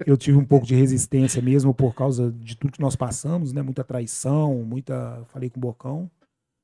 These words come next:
Aí depois eu vim. Aí eu vim com, com um projeto pé no chão mesmo, um projeto bem social, bem festa na arquibancada. Aí nós abraçamos aí de, de, de corpo e alma mesmo, assim, de mente e coração.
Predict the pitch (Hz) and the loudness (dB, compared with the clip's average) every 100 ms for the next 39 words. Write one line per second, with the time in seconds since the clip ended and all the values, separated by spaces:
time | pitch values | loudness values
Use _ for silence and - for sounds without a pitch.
0 | _ _ _ _ _ _ _ 127 117 131 | _ _ _ _ _ _ _ _ -8 -2
1 | 131 120 120 156 131 113 107 _ _ _ | -2 0 0 0 -2 -8 -10 _ _ _
2 | 202 131 123 127 117 117 123 - 131 123 | -16 -8 -4 -4 -4 -8 -8 -8 -8 -8
3 | 113 123 117 113 107 110 127 _ _ _ | -10 -12 -12 -14 -16 -20 -20 _ _ _
4 | _ _ _ _ _ _ _ - 135 110 | _ _ _ _ _ _ _ -10 -6 -4
5 | 113 120 - 123 120 - - 127 120 117 | -4 -4 -2 -2 -2 -6 -4 -2 -2 0
6 | 139 123 120 123 117 123 120 113 117 135 | 0 -2 -4 -2 -2 -4 -8 -6 -6 -6
7 | - 131 - 120 117 135 131 120 131 - | -6 -8 -6 -6 -6 -6 -6 -6 -8 -6
8 | 131 123 135 113 - 113 110 110 120 139 | -8 -6 -8 -10 -10 -12 -12 -14 -12 -10
9 | 135 _ _ _ _ _ _ _ 131 127 | -12 _ _ _ _ _ _ _ -8 -6
10 | 123 131 123 - 135 131 123 123 117 120 | -2 -2 -2 -6 -6 -6 -4 -6 -6 -8
11 | 117 110 113 113 113 117 _ _ _ _ | -8 -8 -10 -10 -12 -18 _ _ _ _
12 | _ _ - - 139 - 120 120 123 110 | _ _ -14 -4 -2 -2 -4 -4 -4 -6
13 | 113 110 101 - 117 117 123 139 - 127 | -8 -8 -12 -12 -10 -6 -4 -6 -6 -8
14 | 113 - 117 | -8 -12 -18